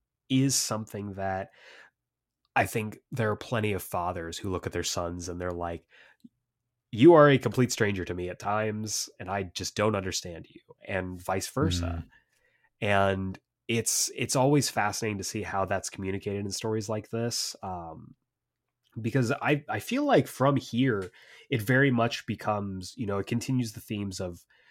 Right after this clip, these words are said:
Speaker 1: you know, of your sins and of your guilt, and kind of also translates that into, you know, parenting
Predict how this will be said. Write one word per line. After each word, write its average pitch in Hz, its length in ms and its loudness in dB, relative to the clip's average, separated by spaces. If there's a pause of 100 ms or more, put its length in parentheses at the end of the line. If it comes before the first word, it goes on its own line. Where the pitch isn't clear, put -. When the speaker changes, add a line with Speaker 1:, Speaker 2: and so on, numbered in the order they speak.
(160)
Speaker 1:
you 101 80 -2
know, 92 260 2
of 107 220 2
your 110 120 0
sins 92 400 -4
and 95 80 -6
of 92 140 -6
your 90 120 -6
guilt, 90 480 -4
and 95 100 -6
kind 104 160 -4
of 92 80 -6 (160)
also 110 240 -2
translates 101 800 -6
that 92 180 -6 (120)
into, 92 920 -6 (500)
you 92 120 -8
know, 85 360 -8 (560)
parenting 101 520 -2